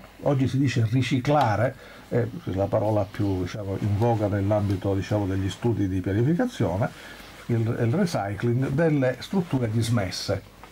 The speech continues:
E cos'è, eh, a Cefalù la grande struttura dismessa? È proprio la ferrovia, la quale ha la grande particolare caratteristica di passare a-,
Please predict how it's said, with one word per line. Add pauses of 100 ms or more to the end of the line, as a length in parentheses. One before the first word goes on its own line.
E
cos'è, (260)
eh,
a
Cefalù
la
grande
struttura
dismessa?
È
proprio
la
ferrovia, (640)
la
quale
ha
la
grande (220)
particolare
caratteristica (400)
di
passare
a-,